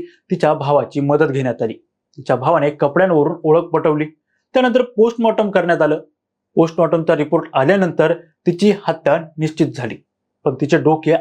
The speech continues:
अद्यापही पोलिसांना मिळालेले नाही. त्यामुळे हे प्रकरण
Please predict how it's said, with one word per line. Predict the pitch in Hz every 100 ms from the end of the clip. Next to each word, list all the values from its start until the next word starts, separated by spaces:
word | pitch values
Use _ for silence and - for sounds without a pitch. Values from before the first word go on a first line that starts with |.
| -
अद्यापही | 143 143 220 196 165
पोलिसांना | 175 156 175 160 127 147
मिळालेले | 139 143 147 147 143
नाही. | 139 143 - _ _ _ -
त्यामुळे | 160 147
हे | 139
प्रकरण | 143 151 156 170